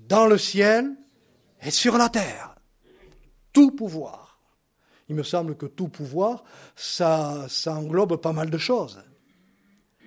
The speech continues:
Dans Romains chapitre quatorze, verset neuf, Paul dit, « Christ est mort et il a vécu afin de dominer sur les morts et sur les vivants. »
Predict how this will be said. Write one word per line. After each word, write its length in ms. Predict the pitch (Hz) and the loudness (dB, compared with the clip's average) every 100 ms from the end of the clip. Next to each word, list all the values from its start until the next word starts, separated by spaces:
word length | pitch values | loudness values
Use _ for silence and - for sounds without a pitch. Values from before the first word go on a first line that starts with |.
| - 202 _ _ _ _ _ _ _ _ | -20 -20 _ _ _ _ _ _ _ _
Dans 260 | 143 202 190 | 0 2 4
Romains 380 | 175 202 208 196 | 4 4 4 2
chapitre 440 | 185 175 160 170 | -2 -4 -4 -2
quatorze, 480 | 180 170 180 170 156 | 0 0 2 0 -2
verset 320 | 165 - 180 | -6 -2 0
neuf, 380 | 233 269 269 - | 2 0 -4 0
Paul 400 | 185 202 208 170 | 2 4 2 0
dit, « 400 | 143 196 262 269 - - - - | -2 -2 -2 -4 -16 -20 -18 -2
Christ 420 | 202 254 - - | 4 4 4 2
est 60 | 190 | 4
mort 420 | 190 240 294 190 | 4 4 2 2
et 160 | 180 | 2
il 100 | 180 | 4
a 120 | 175 165 | 4 4
vécu 640 | 175 196 196 190 262 269 - - - | 4 4 0 -2 -2 -6 -18 -16 -2
afin 440 | 180 170 202 202 | -2 0 2 2
de 160 | 170 165 | 2 0
dominer 680 | 139 208 196 190 190 233 | 6 6 6 2 2 2
sur 260 | 214 185 165 | 0 -4 -2
les 140 | 165 | -2
morts 480 | 160 220 247 269 - - _ _ _ _ _ _ - | 6 8 8 6 -4 -20 _ _ _ _ _ _ -2
et 120 | 269 | 0
sur 220 | - 277 | 0 0
les 100 | 262 | 0
vivants. » 400 | 254 254 202 - | 2 0 -2 -6